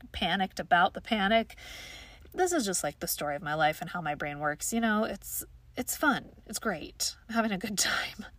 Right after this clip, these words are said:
Um, so anyway, that's another worry, is I'm always like, "Okay, am I gonna panic?" But then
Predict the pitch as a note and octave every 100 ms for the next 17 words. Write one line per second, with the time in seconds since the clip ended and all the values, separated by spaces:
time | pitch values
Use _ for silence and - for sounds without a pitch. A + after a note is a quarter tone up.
0 | - - - - - - A3 A3 - A#3
1 | G#3+ F3 C#3+ E3+ - - - _ _ -
2 | - - - - A3 A#3 A3 G#3+ G#3+ F#3+
3 | F3 F3 E3+ F3+ - - F3+ F3 - F3
4 | - F#3 E3+ F#3 G3+ G3 E3 E3+ - F3
5 | E3+ - C4+ B3+ F3+ E3 F3+ F3+ - D#3+
6 | E3+ G#3+ G#3 A3+ G3